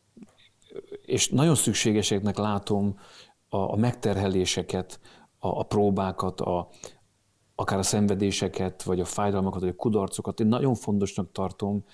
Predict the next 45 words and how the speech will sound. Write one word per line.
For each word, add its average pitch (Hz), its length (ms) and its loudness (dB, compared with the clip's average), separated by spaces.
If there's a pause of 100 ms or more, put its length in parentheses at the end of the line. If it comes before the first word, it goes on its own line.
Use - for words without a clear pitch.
(440)
ö, 95 340 0
mert 104 180 0
igazából 104 320 2
az 95 80 0
egyensúlyba 90 480 0
tart 87 200 -4
bennünket. 80 640 -8 (500)
Hogy, - 300 -4
hogy - 260 -4 (280)
nem 117 180 2
mi 95 100 4
diktáljuk, 87 640 -4 (140)
ö, 90 200 -6
a 90 100 -6
dolgokat, 87 560 -4
nem 110 140 0
én 92 120 0
fújom 92 240 -2
a 90 40 -2
passzát 85 420 -8
szelet, - 460 -8 (280)
nem 220 100 4
vagyok 101 220 2
én 196 60 0
annyira 92 280 2
fontos, - 560 -6
hogy, 85 240 -6 (340)
hogy - 140 -8
Istennek, 90 640 -2
ö, 90 260 -4 (240)
nagyon 101 260 -2
tisztelnie 92 480 -2
kéne 87 280 -4
engem. 87 240 -6
Tehát, - 340 -8
ö, - 40 -10 (540)
hogy - 180 -10
a-, 113 200 -2
az 120 120 0
a 113 60 0
teremtő, 117 640 2
meg 107 160 0
az 104 100 0
a 101 40 2
megváltó, 101 760 0